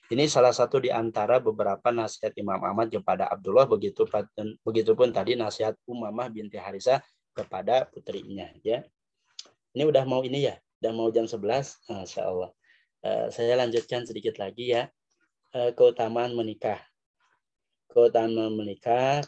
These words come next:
qala Mu'ad bin Jabal, "Sholatun." Jadi, eh, Mu'ad bin Jabal berkata, "Salat orang yang sudah menikah lebih afdol daripada empat puluh salat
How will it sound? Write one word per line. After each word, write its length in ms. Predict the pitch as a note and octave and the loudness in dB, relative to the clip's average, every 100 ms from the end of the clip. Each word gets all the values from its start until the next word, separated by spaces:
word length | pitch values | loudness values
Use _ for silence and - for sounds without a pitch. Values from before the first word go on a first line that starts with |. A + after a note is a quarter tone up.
| - | -2
qala 240 | A2 A2+ | 2 2
Mu'ad 400 | G#2+ A2 A#2 B2 _ _ _ _ - | 0 -2 -2 -4 _ _ _ _ -8
bin 240 | A2 G#2+ | -6 -4
Jabal, 560 | G#2 G#2 A#2 B2+ C#3+ C#3 | -4 2 6 6 4 0
"Sholatun." 720 | - A2+ A2+ A2 C3+ D3+ F3+ _ _ _ _ | 0 4 4 2 -2 -2 -4 _ _ _ _
Jadi, 320 | - G#2+ C3+ - | -8 -4 -4 -6
eh, 580 | - - A2 G#2+ G#2+ G#2+ | -14 -4 2 4 4 2
Mu'ad 320 | A2+ A#2+ A#2+ | 2 2 0
bin 240 | A#2 A2+ G#2 | -2 -2 -2
Jabal 320 | A2 B2 A#2 | 2 4 4
berkata, 480 | A2+ G#2+ G2+ C3 C3 | 0 -2 -4 -4 -2
"Salat 320 | A#2 A2+ A2+ | 2 2 2
orang 240 | A2+ A2+ | 0 0
yang 160 | A2 A2 | -2 -4
sudah 320 | - G#2+ G#2 | -6 -6 -6
menikah 320 | G#2+ G2+ - | -4 -4 -2
lebih 240 | B2+ G#2 G#2+ | 0 0 0
afdol 400 | G2 - A#2+ A#2 | -2 2 2 4
daripada 560 | G#2+ A#2+ - G2+ A2 | 2 -2 -2 -2 -2
empat 240 | A2+ G#2+ - | -2 -4 -2
puluh 240 | A2+ A2+ | 0 0
salat 240 | A2+ G#2+ | 0 -2